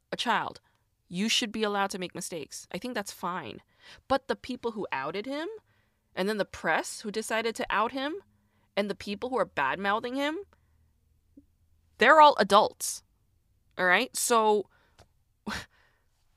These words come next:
what's going on here? Adults should know better, right?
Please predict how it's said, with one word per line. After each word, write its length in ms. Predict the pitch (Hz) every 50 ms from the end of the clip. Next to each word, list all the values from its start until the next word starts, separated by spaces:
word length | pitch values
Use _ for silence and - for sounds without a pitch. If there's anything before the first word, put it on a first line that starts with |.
| _ _ _ _ _ _ _ _ _ _ _ _
what's 200 | - 240 247 -
going 240 | - 262 254 247
on 180 | 247 240 262 269
here? 280 | 254 247 165 151 - -
Adults 440 | - 196 185 220 220 254 247 - -
should 320 | - - - 254 247 208 196
know 200 | 185 190 208 208
better, 460 | 190 147 - - - - - - - _ _ _ _ _ _ _ _
right? 380 | - - 165 165 180 214 226